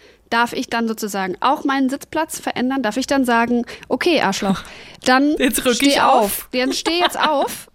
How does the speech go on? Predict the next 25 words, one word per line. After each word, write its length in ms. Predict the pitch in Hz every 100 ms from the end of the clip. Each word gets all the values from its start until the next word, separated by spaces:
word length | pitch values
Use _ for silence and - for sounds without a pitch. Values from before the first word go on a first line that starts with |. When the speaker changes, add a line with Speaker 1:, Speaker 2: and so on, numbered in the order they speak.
| _ _ _
Speaker 1:
und 120 | 277
dann, 200 | 294 302
ich 180 | - 320 359
gehe 80 |
jetzt 140 | 320 311
in 120 | 285
eine 80 | 262
andere 240 | 269 254
Reihe.“ 360 | 233 233 202 196 - _ _ _ _ _ _ _ _ _ _
Speaker 2:
Ja, 200 | - 277 - -
natürlich 420 | 151 - 349 359
darfst 280 | 156 156 170
du 60 |
das. 420 | 170 165 160 - - - _ _ _ _ _ _ _ _
Wäre 140 | - 226
vielleicht 320 | - 269 -
auch 80 | 220
eine 120 | 226
gute, 260 | 247 233 -
war 240 | 196 220
noch 140 | 262 240
mehr 220 | 214 262
frei 320 | - 247 269
im 120 | 277
Flieger? 400 | - 277 294 330